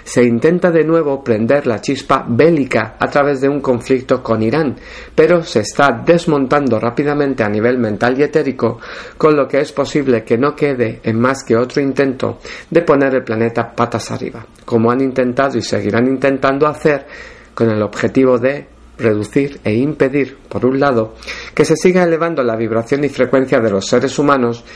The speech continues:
y, por otro, que el planeta y aquellos que le asisten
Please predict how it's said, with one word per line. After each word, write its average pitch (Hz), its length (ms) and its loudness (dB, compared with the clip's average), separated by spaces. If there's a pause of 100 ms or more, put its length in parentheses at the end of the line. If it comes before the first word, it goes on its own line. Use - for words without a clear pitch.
(180)
y, 175 140 4
por 165 240 4
otro, 127 340 0
que 131 120 2
el 110 120 2
planeta 131 640 -2
y - 60 -2
aquellos 131 440 0
que 147 140 4
le 151 120 4
asisten 117 540 -2